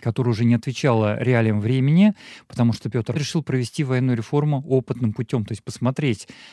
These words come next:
насколько сильны, э, старые стрелецкие полки против полков нового строя. То есть полки нового строя были сформированы, а, благодаря его подвижнику, англичанину Патрику Гордону, был такой генерал. Вот он как раз построил полки нового стиля, то есть новая форма, новое оружие,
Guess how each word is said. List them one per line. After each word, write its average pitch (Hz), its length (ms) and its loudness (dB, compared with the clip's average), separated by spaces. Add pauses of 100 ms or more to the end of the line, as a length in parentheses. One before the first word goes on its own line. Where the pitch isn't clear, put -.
(120)
насколько 147 420 0
сильны, 139 480 0
э, 113 200 -4
старые 135 360 0
стрелецкие 117 600 -4
полки 123 400 -4
против 139 440 -2
полков 131 540 -6
нового 127 300 0
строя. 113 520 0 (280)
То - 60 -8
есть 101 120 -6
полки 127 300 -4
нового 123 240 2
строя 180 480 0 (140)
были 120 340 -2
сформированы, 117 720 -2 (440)
а, 107 140 -2
благодаря 117 400 0
его 117 160 2
подвижнику, 120 560 -2
англичанину 117 560 0
Патрику 113 420 -2
Гордону, 113 500 -2
был 117 140 -2
такой 110 280 -10
генерал. 107 480 -2 (320)
Вот 117 120 -4
он 165 120 2
как 117 180 -8
раз 135 140 -4
построил 139 420 -4
полки 120 320 -4
нового 120 240 2
стиля, 107 340 -4
то 107 100 -6
есть - 140 -6
новая 123 220 4
форма, 170 460 2
новое 123 340 0
оружие, 165 480 0